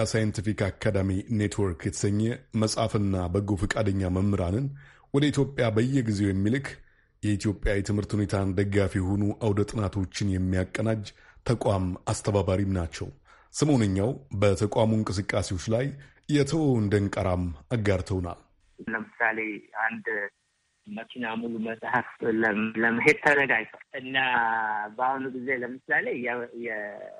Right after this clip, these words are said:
Speaker 2: ብዙ መጽሐፉን የሚፈልጉት ብዙ ትምህርት ቤቶች አሉ እና እነኛ ትምህርት ቤቶች ትንሽ ያ፣ ያ መጽሐፍ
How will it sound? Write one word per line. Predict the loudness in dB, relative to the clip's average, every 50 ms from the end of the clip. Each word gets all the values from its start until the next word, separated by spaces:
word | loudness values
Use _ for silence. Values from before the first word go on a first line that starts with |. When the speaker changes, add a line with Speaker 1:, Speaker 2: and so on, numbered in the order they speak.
| -20 -18 -8
Speaker 2:
ብዙ | -6 -4 0 2 2 2 2 0 -2
መጽሐፉን | -4 -4 -2 -2 -2 -2 -2 -4 -8 -12
የሚፈልጉት | -10 -12 -12 -10 -12 -14 -12 -10 -10 -10 -10 _ _ _
ብዙ | -6 -4 -2 -2 -2 -2
ትምህርት | -4 -8 -12 -12 _ -18
ቤቶች | -18 -18 -18 -20 _ _
አሉ | _ _ _ _ _ _ _ _ _ _ _ _ _ _ _ _ -18
እና | -16 -8 -6 -4 -4 -4
እነኛ | -4 -4 -4 -2 0 -2 -2
ትምህርት | -2 -4 -12 -14 -12 -8
ቤቶች | -8 -6 -6 -6 -8 -10 _ -12
ትንሽ | -8 -6 -4 -4 -4 -6 -8 -12 -16 _ _ _ _ _ _ _ -6
ያ፣ | -2 0 0 0 0 -2 -2
ያ | -2 -4 -2 -2
መጽሐፍ | -4 -4 -6 -6 -4 -4 -4 -6 -6